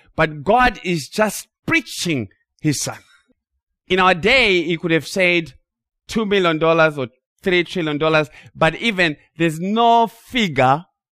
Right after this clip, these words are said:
that is equivalent in value to the blood of Christ. There's no amount of money that can redeem a person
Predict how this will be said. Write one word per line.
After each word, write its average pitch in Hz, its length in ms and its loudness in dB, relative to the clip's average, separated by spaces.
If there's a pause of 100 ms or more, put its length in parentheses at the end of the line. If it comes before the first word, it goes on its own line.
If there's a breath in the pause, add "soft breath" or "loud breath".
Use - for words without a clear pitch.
(340)
that 175 140 4
is 156 200 2
equivalent 160 760 0
in 160 280 -4
value 170 640 2 (180 soft breath)
to 143 100 -6
the 135 100 -2
blood 143 400 0
of 117 200 -6
Christ. 110 420 -8 (440 soft breath)
There's 160 280 2
no 214 400 2
amount 214 480 2
of 175 180 -6
money 185 360 0
that 165 280 -2
can 160 160 -2
redeem 143 560 -4
a 131 80 -4
person 123 480 -6